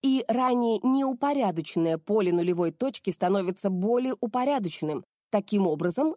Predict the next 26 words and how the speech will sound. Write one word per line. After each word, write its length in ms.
в 140
нём 340
появляется 720
больше 480
информации. 800
Модель 440
Кеплера 520
рассматривает 800
поле 260
нулевой 420
точки 440
как 280
поле 300
сознания. 760
В 80
нём 180
содержится 680
и 160
физический 680
аспект, 540
спектр 680
энергетических 840
колебаний, 640
и 260
внутренний 560
аспект, 540